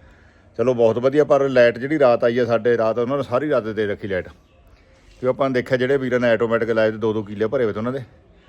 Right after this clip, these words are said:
ਵੀ ਅੱਜ ਆਪਾਂ ਬੂਟਿਆਂ ਨੂੰ ਤਾਂ ਭਰਿਆ ਜਾਂਦਾ, ਕਰਿਆਂ ਦੀ ਰੌਣੀ ਐਨ ਸਵੇਰੇ ਪੂਰੀ ਤਸੱਲੀ ਕਰ ਕਰਾ ਦਿੰਦੇ।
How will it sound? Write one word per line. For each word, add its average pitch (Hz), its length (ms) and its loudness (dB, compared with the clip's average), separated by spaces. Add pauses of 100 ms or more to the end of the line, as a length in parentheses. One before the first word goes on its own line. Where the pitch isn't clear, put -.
(440)
ਵੀ 104 160 -2
ਅੱਜ 104 100 0
ਆਪਾਂ 104 380 -2
ਬੂਟਿਆਂ 107 340 -4
ਨੂੰ 120 160 -4
ਤਾਂ 113 120 -2
ਭਰਿਆ 120 180 0
ਜਾਂਦਾ, 101 220 -2
ਕਰਿਆਂ 98 240 -2
ਦੀ 101 140 -4
ਰੌਣੀ 95 240 -4
ਐਨ 107 160 -6
ਸਵੇਰੇ 95 280 -6
ਪੂਰੀ 98 260 -10
ਤਸੱਲੀ 95 360 -8
ਕਰ 101 140 -4
ਕਰਾ 90 240 -8
ਦਿੰਦੇ। 98 180 -8